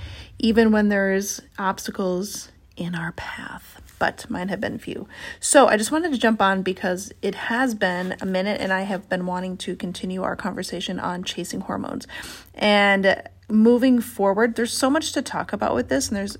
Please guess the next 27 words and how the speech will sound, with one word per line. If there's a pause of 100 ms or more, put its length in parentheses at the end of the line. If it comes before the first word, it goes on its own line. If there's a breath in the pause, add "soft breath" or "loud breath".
again,
so
many
things
I'm
gonna
go
over,
but (1600)
seriously, (420 loud breath)
if
I
had
a
dime
for
every
woman
that
literally
comes
into (240 loud breath)
my
path,
into
my
gym,